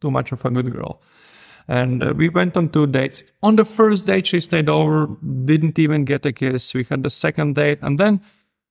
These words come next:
we're setting up the third date at my place, and she says, "We will not have sex." And I respond, "Listen, uh, if I said we will, we will one hundred percent ha-, have sex, that would be strange. That would not be okay.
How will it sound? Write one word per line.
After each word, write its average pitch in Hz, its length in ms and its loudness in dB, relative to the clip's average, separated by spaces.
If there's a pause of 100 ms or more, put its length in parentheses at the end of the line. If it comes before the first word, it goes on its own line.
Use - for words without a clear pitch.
(420)
we're 170 140 2
setting 202 360 0
up 170 120 -2
the 175 80 -2
third 165 280 2
date 156 220 2
at 156 100 -4
my 151 160 2
place, 151 400 0
and 151 140 0
she 165 100 -4
says, 156 340 0
"We 139 200 0
will 151 140 0
not 151 160 -2
have - 180 -2
sex." - 400 -4 (640)
And 151 140 -2
I - 60 0
respond, 160 600 0
"Listen, - 480 -2 (1040)
uh, 117 280 -6 (120)
if 143 180 -4
I 180 140 0
said 165 380 -2
we 151 100 0
will, 143 220 0
we 139 200 -2
will 135 240 -2
one 143 200 -2
hundred 151 320 -4
percent 147 420 -4
ha-, - 320 -10
have 135 160 -2
sex, - 320 -2
that - 180 -4
would 135 120 -2
be 151 80 0
strange. 180 560 -2 (580)
That 123 160 -6
would 143 160 -2
not 151 220 -2
be 151 380 -2
okay. - 440 -4